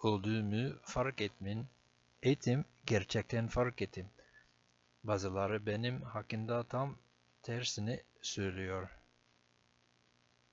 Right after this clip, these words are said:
Ama bu konuda bir şey yapmak için çok geç olduğunda çok önemli olan şeyleri gö-, göremiyorum. Tanrı'dan bunu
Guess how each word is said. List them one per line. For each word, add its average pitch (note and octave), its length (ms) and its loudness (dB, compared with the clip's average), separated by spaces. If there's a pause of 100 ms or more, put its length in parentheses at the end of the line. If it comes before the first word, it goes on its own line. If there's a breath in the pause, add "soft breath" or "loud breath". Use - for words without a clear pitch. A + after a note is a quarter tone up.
(720)
Ama D#3+ 420 6
bu E3 260 4
konuda A#2 640 0
bir B2 180 0
şey A#2+ 320 2 (200 loud breath)
yapmak G#2+ 460 -2
için D3 300 -6 (240)
çok D#3+ 200 0 (140)
geç - 560 -2 (100)
olduğunda G#2 840 -2
çok B2 220 0 (100)
önemli A#2+ 440 -2 (200)
olan B2 380 0
şeyleri G2+ 540 0
gö-, - 360 -10 (300)
göremiyorum. G#2+ 800 4 (920 soft breath)
Tanrı'dan A2+ 880 2
bunu D3+ 440 0